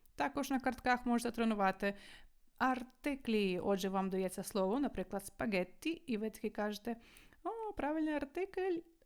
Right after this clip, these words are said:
лі, молодці, йдемо дальше. Яке правильне слово до наступного?" Ну і після чого у вас є можливість завантажити слайди, що ви бачили тут на екрані.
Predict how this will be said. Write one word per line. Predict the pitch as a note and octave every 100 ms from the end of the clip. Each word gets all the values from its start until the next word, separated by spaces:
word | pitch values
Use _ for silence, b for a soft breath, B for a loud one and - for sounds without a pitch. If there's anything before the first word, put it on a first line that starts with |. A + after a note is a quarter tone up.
| - G#3
лі, | F#3+ G#3+ D4+ C4+ A3 F#3+
молодці, | F3+ A#3+ C4 A#3 A#3+ -
йдемо | C4+ A3+ F3+ G#3 A#3
дальше. | B3+ C#4+ A#3 - G3+ F#3+
Яке | F3 -
правильне | F#3 G#3+ A3 A3+
слово | A#3 A#3
до | A3+ A#3+
наступного?" | B3 - F#4+ C4 G#3 G3 F#3+ -
Ну | F4
і |
після | F#4 D#4+ C4
чого | C#4 C4 A3
у |
вас | G#3+ A3 A3 -
є | G#3+ G#3
можливість | G#3 G3+ F#3 G#3+ A3 G3 F3+ F3
завантажити | C#4+ C4+ B3+ A#3+ A3+ G#3 G3 F#3+ F#3+ F#3 F#3
слайди, | - - G#3 A3 G#3 G3 F#3 F3+
що | F3+ - G3
ви | G3
бачили | G3 A3+ G3 G3+ F3+ F3+ -
тут | B3+ G#3+ - C4+
на | D#4 C4+
екрані. | A3 G#3+ G3 G3+